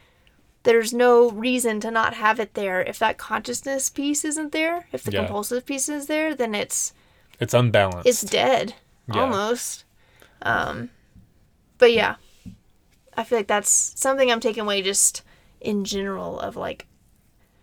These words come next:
Speaker 1: choosing to consciously not participate in things or not be somewhere or be with someone or whatever.
Speaker 2: Uh-huh.
Speaker 1: I think it can be spread apro-, across a lot of different mediums and avenues.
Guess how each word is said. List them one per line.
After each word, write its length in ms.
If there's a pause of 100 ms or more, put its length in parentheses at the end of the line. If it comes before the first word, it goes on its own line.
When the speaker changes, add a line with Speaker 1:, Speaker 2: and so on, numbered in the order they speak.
(600)
Speaker 1:
choosing 460
to 100
consciously 960 (300)
not 480 (960)
participate 680
in 140
things 280
or 140
not 400
be 180
somewhere 480
or 60
be 180
with 180
someone 360
or 80
whatever. 560 (340)
Speaker 2:
Uh-huh. 180
Speaker 1:
I 120
think 160
it 100
can 160
be 300
spread 400
apro-, 300
across 360
a 60
lot 160
of 60
different 320
mediums 440
and 100
avenues. 460